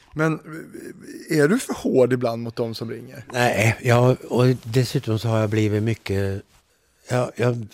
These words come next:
Speaker 2: försöker vinnlägga mig nu om att inte göra så brutala avslut.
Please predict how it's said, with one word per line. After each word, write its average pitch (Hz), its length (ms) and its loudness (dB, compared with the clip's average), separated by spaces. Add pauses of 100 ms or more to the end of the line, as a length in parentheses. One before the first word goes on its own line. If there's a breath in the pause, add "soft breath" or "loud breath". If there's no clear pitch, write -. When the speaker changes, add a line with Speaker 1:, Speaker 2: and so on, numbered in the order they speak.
(180)
Speaker 2:
försöker 123 440 0
vinnlägga 139 560 6
mig 113 120 2
nu 104 140 2
om 95 60 0
att 98 160 0
inte 104 260 2
göra 98 200 4
så 101 120 -2
brutala 101 560 -2
avslut. 98 880 -2